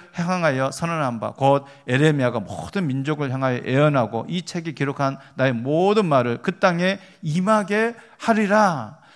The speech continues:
에레미야를 통해서 "칠십 년 만에 돌아오게 할 것이다"라는 말씀을 주셨어요.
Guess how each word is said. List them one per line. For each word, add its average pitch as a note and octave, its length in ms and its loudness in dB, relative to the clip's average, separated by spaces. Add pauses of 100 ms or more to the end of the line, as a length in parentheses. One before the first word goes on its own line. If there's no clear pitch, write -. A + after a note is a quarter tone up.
(160)
에레미야를 A3 680 2
통해서 G3 460 -2
"칠십 D4+ 560 -6
년 A#3+ 240 -4
만에 G3 460 0
돌아오게 D#3 580 -4 (100)
할 G#3+ 160 -8
것이다"라는 A#2 760 -10 (200)
말씀을 G2+ 500 -8
주셨어요. - 420 -12